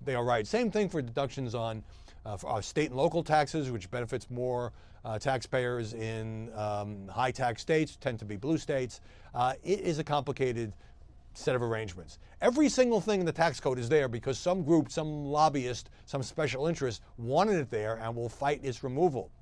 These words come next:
And then you have the simple question of how do you pay for it? Now, conservatives have always said, particularly, uh,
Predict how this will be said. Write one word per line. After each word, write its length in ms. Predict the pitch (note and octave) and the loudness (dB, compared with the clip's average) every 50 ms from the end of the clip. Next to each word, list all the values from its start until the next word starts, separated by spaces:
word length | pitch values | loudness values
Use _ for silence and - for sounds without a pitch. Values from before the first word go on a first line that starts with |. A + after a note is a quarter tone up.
| - - - - - - - - | -20 -20 -20 -20 -20 -20 -18 -10
And 180 | - C#3+ D3 D#3+ | -6 -4 0 2
then 300 | G3 C4 C4+ A#3 A3 G#3 | 4 4 4 4 4 4
you 120 | G3+ F3+ | 4 4
have 260 | D3+ D3 D#3 E3+ E3 D3+ | 4 4 4 2 2 0
the 100 | D#3 - | -2 -2
simple 240 | - F3 D3 D#3+ | -2 -2 -2 -2
question 320 | - - D#3+ D3 - D#3+ D#3 | 0 0 0 0 0 -2 -4
of 60 | C3 | -6
how 280 | - - C3+ D#3+ F3+ E3+ | -2 0 4 4 4 4
do 120 | D3+ F#3 | 4 2
you 180 | F3+ F3 F3+ E3 | 2 2 0 0
pay 220 | - D3 G3 A3+ | 0 2 2 2
for 200 | - - F#3+ C#3+ | 2 2 0 0
it? 140 | G2 - - - - - - - - - | 0 -2 -6 -14 -20 -20 -20 -20 -14 -8
Now, 120 | A#2+ A#2 | -8 -6
conservatives 560 | - - C#3 A#2 - F#3 A3 A#3+ A3 G#3+ F3 E3 | -4 -4 -4 0 2 4 4 4 4 4 2 2
have 140 | D#3 D3 | 4 6
always 260 | E3 F3 F#3+ G3+ E3+ - | 6 8 8 6 6 4
said, 340 | - G#3 A#3+ A#3 F3 B2+ | 4 6 8 6 6 4
particularly, 480 | A#2 A2 D#3+ D#3+ - D#3+ D#3 D3 C#3+ C#3 | 2 -2 -4 -4 -2 0 0 2 2 2
uh, 200 | C3+ C3+ C3+ | 2 2 0